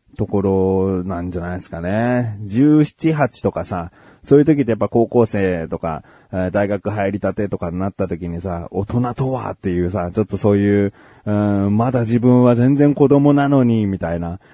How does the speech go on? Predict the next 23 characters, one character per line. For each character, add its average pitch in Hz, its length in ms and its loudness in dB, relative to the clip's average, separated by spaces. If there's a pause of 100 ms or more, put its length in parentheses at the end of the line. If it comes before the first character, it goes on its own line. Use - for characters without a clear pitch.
(180)
年 131 280 4
齢 135 200 6
だ 135 120 2
け 135 140 0
が 101 460 0
こ 107 220 4
う - 20 6
大 107 80 2
人 113 240 2
に 117 120 0
さ 120 140 -6
せ 120 140 -4
て 127 100 -6
く 143 160 -4
る 123 160 -2
っ 90 40 -8
て 87 320 -10
い 90 800 -2
う 90 60 -8
と 95 140 -6
こ 95 80 -2
ろ 92 120 -2
が、 82 220 -6